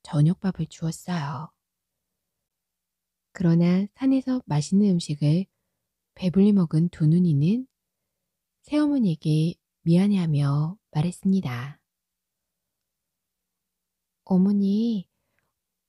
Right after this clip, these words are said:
어머니가 직접 차려주신 밥인데 어쩌죠? 지금 배가 고프지 않아서 못 먹겠어요." "어라,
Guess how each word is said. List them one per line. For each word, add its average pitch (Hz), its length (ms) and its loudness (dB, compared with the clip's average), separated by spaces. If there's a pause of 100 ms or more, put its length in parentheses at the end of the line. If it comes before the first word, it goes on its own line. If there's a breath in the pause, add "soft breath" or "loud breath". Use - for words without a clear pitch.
(360)
어머니가 214 680 0
직접 - 440 -10
차려주신 285 580 -6
밥인데 190 960 -4 (540)
어쩌죠? 208 840 -6 (1300)
지금 196 580 -2 (480)
배가 208 280 -4
고프지 - 420 -12
않아서 180 560 -4 (500)
못 180 120 4
먹겠어요." 165 1040 -2 (2000)
"어라, 151 480 -4